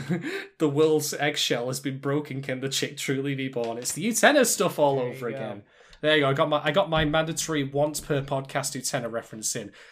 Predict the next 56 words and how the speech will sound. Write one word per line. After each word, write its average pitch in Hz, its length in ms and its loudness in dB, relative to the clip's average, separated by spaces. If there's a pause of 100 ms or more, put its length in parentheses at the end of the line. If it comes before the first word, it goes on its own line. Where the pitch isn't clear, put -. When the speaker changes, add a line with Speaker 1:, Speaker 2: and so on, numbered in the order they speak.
Speaker 1:
I 120 60 -8
can 127 160 -8
put 202 240 -2
that 175 140 0
on 160 120 -2
my 143 100 -4
tax, 139 360 -4
Ralph. 107 200 -6 (580)
Whew! 523 300 8 (400)
Yes. - 540 0 (100)
Speaker 2:
<laughs> - 0 - (460)
Speaker 1:
Anyway, 202 420 6
uh, 151 260 4
that - 40 -4
actually 269 260 4
brings 202 260 -6
us 165 40 -6
to - 60 -6
the 180 60 0
end 180 120 0
of 151 80 -2
our 127 100 0
Patreon 127 320 -6
questions 110 420 -8
this - 160 -10
time 113 280 -8
around, 131 260 -2
and 135 100 -2
I 127 60 -2
just 135 160 -6
wanted 147 200 0
to 143 40 -10
thank, 147 420 -4
uh, 131 200 0
both 131 260 -4
Rackham 127 340 -2
and 117 140 -6
Grizzly 117 300 -6
for 139 120 -8
getting 113 220 -6
those 110 220 -8
in 107 160 -8
there. 101 260 -10 (320)
Um, 135 380 0
certainly 185 400 0
a 151 40 2
lot 147 220 0
more 139 180 0
to 139 80 -2
discuss 131 400 -4
in 117 80 -6
a 110 60 -10
little 110 320 -8
while 101 260 -8
as 101 140 -10
well. 117 260 -4